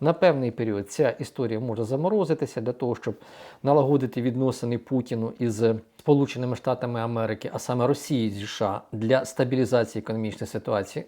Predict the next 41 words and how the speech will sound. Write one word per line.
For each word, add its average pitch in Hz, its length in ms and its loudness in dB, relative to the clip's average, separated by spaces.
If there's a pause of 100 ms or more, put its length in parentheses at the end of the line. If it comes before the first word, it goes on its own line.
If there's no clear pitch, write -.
Ну, 233 140 -2
а 165 100 0
далі 147 240 2
це 117 140 -4
все 107 160 -6
може 107 220 -4
відновитися. 98 600 -8
І 113 80 -2
завдання 123 420 -2
Європи 156 360 -2
не 107 120 -4
допустити 110 500 -8
це. - 220 -10 (440)
Тому 170 200 4
в 139 80 4
стратегії, 135 520 0
коли 117 260 -4
пише 113 460 -2
Трамп 110 500 -4
про, 110 300 -2
ну, 202 140 -4
Сполучені 113 440 -6
Штати - 240 -6
Америки, 104 380 -6
про 117 140 -4
необхідність 117 580 -6
Європі 113 560 -4 (340)
більше 120 340 -2
звертати 113 440 0
увагу 107 280 -2
на 110 100 -4
власну 113 300 -4
безпеку, 175 460 -4
він 110 100 -6
про 110 120 -6
це - 120 -6
говорить 104 280 -4
системно. 95 460 -10 (140)
Це - 120 -2
правильно. 85 400 -6 (1080)
Щодо 196 560 6